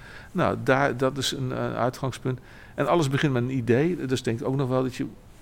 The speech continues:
probeert om idee ook te omhelzen. Ga niet meteen zeggen, be-, bezwaar, maar probeer het ook gewoon vanuit de positieve dingen te blijven bekijken. Dat Gelders debat is echt met weerstand, eh, is dat groter geworden. En ja, daar moet je dan ook vooral ook, eh, in blijven geloven.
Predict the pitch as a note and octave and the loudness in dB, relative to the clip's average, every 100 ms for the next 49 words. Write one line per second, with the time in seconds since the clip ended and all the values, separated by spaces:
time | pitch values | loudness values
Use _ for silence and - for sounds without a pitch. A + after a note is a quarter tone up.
0 | - - C3+ D3+ C#3 - D#3 - C#3 D3 | -20 -4 2 2 0 -2 -2 0 2 4
1 | D3 D3+ - C#3 B2 D#3 B2+ A#2 B2+ C3 | 4 2 0 2 2 2 0 0 -2 -2
2 | C3+ B2+ B2+ A2 A#2+ A2 - - - - | -4 -2 -2 0 -2 -4 -14 -20 -20 -18
3 | - - - A#2+ A#2+ - A#2 A#2 A#2+ B2 | -16 -14 -8 -8 -8 -6 -4 -2 -4 -2
4 | B2 C3+ C#3 D#3+ E3+ E3+ D#3 - C3+ D3 | -4 -2 2 2 2 0 -2 -2 0 0
5 | - - - - - - - - - D3 | -2 -14 -16 -16 -18 -20 -20 -14 -2 0
6 | C#3+ D3 - D3+ C#3 D#3 C3 D3 C#3 B2+ | 0 -2 4 4 4 0 0 0 2 0
7 | C#3 C3+ B2+ B2 - A2+ A#2 - D#3 D3+ | 0 2 2 0 -2 0 0 0 0 0
8 | - C3 C#3 B2 - D#3+ C3 B2+ D#3+ F#3 | 0 -2 -2 -2 -2 0 -2 0 0 2
9 | - D3+ - C3+ B2+ B2+ C3 - E3+ F#3 | 0 -2 -2 -2 -2 -2 -6 -6 -4 -2
10 | C#3 A2+ F#2 D#2 - - - - - - | -4 -2 -2 -2 -6 -16 -18 -18 -18 -18
11 | - - D3 - D#3 C#3+ E2 - - - | -14 -4 -4 -2 -2 -2 -4 -10 -18 -20
12 | - D3+ D#3+ D3 C3 A#2 B2 - - C3+ | -6 -2 0 0 0 2 0 -2 -2 2
13 | B2+ - A2 A2+ - A2+ G#2+ A#2 A2 G#2 | 2 2 0 0 -2 -2 0 0 2 2
14 | A2 C3+ F#3 C#3+ C2 | -2 -2 -2 -4 -6